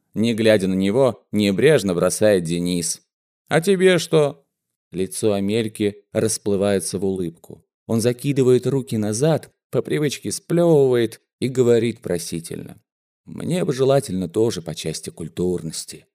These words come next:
«Чего ж ты желаешь? Рисовать или статьи писать? Или, может быть, на сцену? Не гораст ли ты лекции читать по новейшей литературе?» Голос Дениса звучит иронически. Улыбка у Амельки шире.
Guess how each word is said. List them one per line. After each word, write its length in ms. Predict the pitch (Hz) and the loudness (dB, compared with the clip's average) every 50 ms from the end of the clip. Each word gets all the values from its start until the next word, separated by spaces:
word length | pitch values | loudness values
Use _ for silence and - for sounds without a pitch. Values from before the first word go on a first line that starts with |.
| _ _ _ _ _ _ _ _ | _ _ _ _ _ _ _ _
«Чего 260 | - 208 220 208 160 | -2 2 4 4 4
ж 60 | - | 4
ты 100 | - 123 | 2 0
желаешь? 560 | 107 120 131 131 107 73 65 - - - - _ _ _ _ _ _ | 0 2 2 2 2 0 -2 -6 -14 -16 -18 _ _ _ _ _ _
Рисовать 720 | - 214 226 - - 95 82 78 78 87 113 143 147 - | -4 -4 -2 -2 0 0 0 0 2 2 2 2 2 2
или 180 | 113 98 87 82 | 0 -2 -2 -2
статьи 600 | 80 - - 120 113 110 - - 73 78 196 220 | -4 -2 0 0 0 0 -2 -6 -4 -4 -4 -2
писать? 520 | - 139 135 - - 143 135 135 - - - _ _ _ _ _ _ | -2 -4 -2 2 2 2 2 2 -2 -10 -18 _ _ _ _ _ _
Или, 140 | 113 123 135 | 2 4 6
может 280 | 123 135 120 131 131 | 4 4 4 2 2
быть, 240 | 123 127 - - - _ _ _ _ | 2 2 2 0 -4 _ _ _ _
на 180 | - 95 90 82 | -8 -8 -6 -6
сцену? 680 | - - - - 95 92 131 180 202 87 - - - _ _ _ _ _ _ _ | -6 -8 -2 2 4 4 4 4 2 -2 -4 -8 -14 _ _ _ _ _ _ _
Не 180 | - 180 190 208 | -6 -4 -2 2
гораст 400 | 208 233 233 226 202 151 - - | 4 4 6 6 6 4 2 0
ли 120 | 127 131 | -4 -2
ты 340 | 123 131 127 123 110 - _ _ | 0 2 2 2 0 -2 _ _
лекции 580 | - 104 110 101 104 131 156 165 - - 170 165 | -2 2 4 6 6 6 4 2 2 4 4 4
читать 400 | 165 - 165 165 170 160 156 - | 4 2 2 4 4 4 4 2
по 80 | - 156 | 2 2
новейшей 480 | 151 147 147 151 147 139 - - 143 | 4 4 4 4 2 2 2 4 4
литературе?» 760 | 139 135 147 139 135 131 - 143 139 139 135 135 131 131 - _ _ _ _ _ _ _ _ _ | 4 6 6 6 6 4 4 6 6 6 6 6 2 0 -6 _ _ _ _ _ _ _ _ _
Голос 460 | - 101 110 131 139 135 131 127 113 | -14 0 4 6 6 6 4 2 -2
Дениса 500 | 110 113 131 139 156 165 165 160 - 95 | -2 -2 -2 0 2 2 2 0 0 -4
звучит 440 | 87 101 117 127 - - 156 151 - _ | -4 -2 -4 -4 -2 -2 -4 -4 -4 _
иронически. 880 | 127 135 135 139 139 143 139 107 - - - - - - - - - - _ _ _ _ _ _ _ _ _ _ | -4 -2 -2 -2 -2 -2 -2 -4 -4 -6 -8 -12 -12 -14 -16 -20 -20 -20 _ _ _ _ _ _ _ _ _ _
Улыбка 600 | - - 120 131 135 175 208 165 - - 180 175 170 | -4 0 0 4 4 4 4 2 0 -2 -2 0 2
у 100 | - 123 | 2 4
Амельки 600 | 131 127 120 113 113 123 135 131 - - 117 113 | 4 4 2 2 0 0 -2 -4 -4 -4 -2 -2
шире. 640 | 104 - - - - 87 82 82 82 78 76 - - | -2 -4 -6 -6 -4 -2 -2 -2 -4 -4 -8 -14 -16